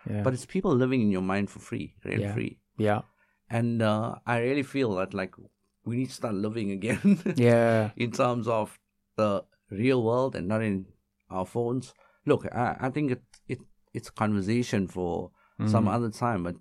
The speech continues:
Speaker 2: to
Speaker 1: Yeah.
Speaker 2: get back to what you're saying, Ollie, I, I, I read positive things. I like reading sports stories, for example. You know, people that have tried, that have taken adversity and turned it around.
Speaker 1: Yeah.
Speaker 2: Those are the, uh, my kinds of things that I like to,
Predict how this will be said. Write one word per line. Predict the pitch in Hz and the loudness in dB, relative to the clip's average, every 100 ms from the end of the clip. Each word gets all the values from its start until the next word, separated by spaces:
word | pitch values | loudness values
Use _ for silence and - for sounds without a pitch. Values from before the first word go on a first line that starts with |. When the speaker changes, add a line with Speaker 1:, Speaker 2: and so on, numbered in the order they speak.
| _ - | _ -2
Speaker 2:
to | 113 | 4
Speaker 1:
Yeah. | 110 | 4
Speaker 2:
get | 101 | 4
back | 117 110 | 2 0
to | 98 | -4
what | 98 98 | -2 -4
you're | 98 | -8
saying, | - 123 95 | -4 -2 -2
Ollie, | 82 90 85 87 | -4 -4 -6 -4
I, | 92 98 95 85 _ _ _ _ _ _ - | -4 -4 -6 -10 _ _ _ _ _ _ -2
I, | 104 104 98 - | 2 2 0 -2
I | 107 | 0
read | 101 113 113 | 2 0 0
positive | 104 98 92 87 80 | -2 -2 -4 -8 -10
things. | 82 - - _ - | -10 -12 -14 _ -8
I | - 110 | -2 0
like | 113 117 85 | 0 -2 -4
reading | 85 92 104 95 92 | -4 0 0 0 -2
sports | 85 - _ _ _ _ 110 107 - | -8 -16 _ _ _ _ 0 0 0
stories, | - 98 87 85 80 - | -6 -2 -2 -2 -8 -8
for | 95 | -8
example. | 87 85 85 82 78 - - _ _ _ 104 | -6 -4 -4 -4 -8 -12 -16 _ _ _ -4
You | |
know, | 104 | -2
people | 123 117 110 | 0 2 4
that | 101 | 2
have | 87 | 0
tried, | - - 101 87 104 87 92 92 | -4 -2 0 0 -2 -4 -8 -4
that | 95 95 | -2 -2
have | 87 - | -4 -8
taken | - 127 113 | -6 -2 0
adversity | 98 87 98 98 - 95 90 | -2 0 -2 -2 -8 -6 -6
and | 90 - | -6 -8
turned | - 117 107 | -4 -2 -2
it | 95 | -2
around. | 85 95 95 - | -2 -2 -2 -4
Speaker 1:
Yeah. | - - - - _ | -2 -2 -4 -12 _
Speaker 2:
Those | 110 127 101 | 0 2 2
are | 101 | -2
the, | 95 92 82 | -4 -6 -10
uh, | 90 - | -12 -12
my | 85 98 95 | -6 -4 -4
kinds | - 87 85 | -4 -6 -6
of | 80 82 - | -8 -12 -8
things | 92 87 82 | -8 -6 -6
that | 80 | -4
I | 78 | -4
like | 78 80 | -6 -8
to, | - - | -10 -12